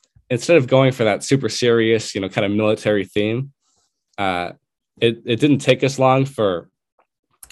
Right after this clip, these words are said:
uh, it, I think it was Cooper Wells, uh, made the, uh, made the first wavy Navy sign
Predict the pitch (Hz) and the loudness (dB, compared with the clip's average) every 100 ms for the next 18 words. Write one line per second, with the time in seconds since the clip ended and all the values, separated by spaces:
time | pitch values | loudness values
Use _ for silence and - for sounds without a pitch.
0 | - _ 101 90 85 - 113 104 156 127 | -20 _ 0 2 -2 0 2 4 4 2
1 | - - 139 117 110 123 92 - - _ | 0 -4 2 2 4 4 2 -4 -16 _
2 | _ _ _ _ - 95 92 90 - 120 | _ _ _ _ -4 -2 -2 -4 -10 -4
3 | 110 110 104 104 95 92 90 113 107 - | 0 0 0 0 2 0 -2 -4 -4 -2
4 | 127 120 - 104 123 113 104 110 113 104 | 2 2 0 2 2 2 2 2 0 -2
5 | - 92 85 78 | 0 0 0 -6